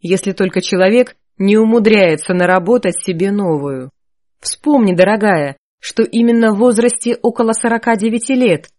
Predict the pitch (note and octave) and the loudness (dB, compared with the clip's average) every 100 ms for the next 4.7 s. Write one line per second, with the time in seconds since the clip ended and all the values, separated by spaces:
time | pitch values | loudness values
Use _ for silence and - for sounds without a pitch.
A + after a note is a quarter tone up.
0 | - G#3+ G3 - G3 - F#3+ F#3 E3 A3+ | -4 -2 -2 -2 -2 0 0 0 0 0
1 | G#3+ F#3+ F3 D#3+ - F3 D#3+ - - D#3+ | 0 -2 -2 -4 -6 -6 -6 -8 -6 -4
2 | D#3+ - G#3 B3 G#3+ D3+ - _ _ - | -2 0 2 2 2 -2 -8 _ _ -4
3 | F#3 F#3 G3 - B3 B3 A#3 - - - | 0 2 0 2 2 4 4 2 -2 -8
4 | - C#4 C4 F3 - D#3+ C#3+ | -2 2 2 2 -2 -6 -6